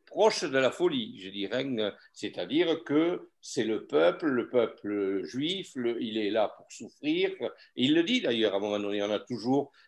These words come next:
euh, été, euh, là, là. Il y, il y a là, et c'est là que quand Charles Friedlander et quand Hannah Arendt ou quand,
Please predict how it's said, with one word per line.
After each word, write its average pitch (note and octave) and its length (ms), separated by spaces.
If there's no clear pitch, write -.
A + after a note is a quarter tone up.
euh, G#2+ 420
été, B2 680
euh, G#2+ 320
là, A2 200
là. G2 160
Il C#3+ 120
y, E3+ 240
il C#3 100
y E3+ 100
a D#3+ 320
là, A3 400
et - 60
c'est D3 200
là F3 200
que C3 480
quand G3 260
Charles D3 580
Friedlander A2+ 760
et F2+ 220
quand D3 320
Hannah A#2 300
Arendt G#2 380
ou A3+ 240
quand, A2 340